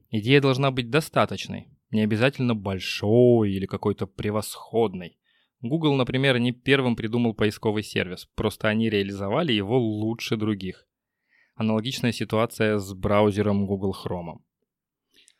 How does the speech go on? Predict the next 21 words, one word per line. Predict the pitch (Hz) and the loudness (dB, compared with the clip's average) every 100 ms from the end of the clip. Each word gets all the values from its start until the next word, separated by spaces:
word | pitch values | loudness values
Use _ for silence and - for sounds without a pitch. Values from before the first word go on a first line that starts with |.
| _ - | _ -4
Затем | 113 - 214 175 | -4 2 4 6
Launch | 170 165 | 4 4
Factory | 170 165 147 139 | -2 0 0 2
анализирует, | 127 120 110 131 175 139 113 | 2 -2 -2 0 2 2 0
насколько | 110 107 - 143 127 113 | -4 -4 0 0 2 -2
основатели | - 113 107 151 202 120 95 - _ | 0 -2 2 2 2 -2 -4 -10 _
способны | - - 104 170 175 151 | -16 -6 0 2 2 0
создать | - 117 107 139 143 | 0 0 2 2 2
успешный | 131 - - - 151 - 135 | -4 -10 -8 0 0 0 -2
устойчивый | 127 - 131 - 123 120 | -2 -2 -4 -2 -2 0
бизнес. | 117 113 101 90 - _ _ _ _ _ _ _ | 0 -2 -4 -8 -14 _ _ _ _ _ _ _
В | |
частности, | - 127 131 127 113 - | 0 2 2 0 -4 -10
действительно | 107 113 - 185 170 147 | -8 -8 -2 -2 0 0
ли | 127 123 | 0 -2
именно | 123 131 120 113 - _ _ | 0 0 2 0 -4 _ _
автор | 151 214 - 127 117 | 2 2 2 0 0
идеи | 104 107 95 92 _ | -2 -4 -4 -8 _
сможет | - - 117 113 151 143 123 | -16 -8 -2 2 2 2 -2
лидировать | 120 113 143 139 127 | -6 -2 0 0 0
бизнес. | 113 120 104 92 - | -2 -4 -4 -8 -14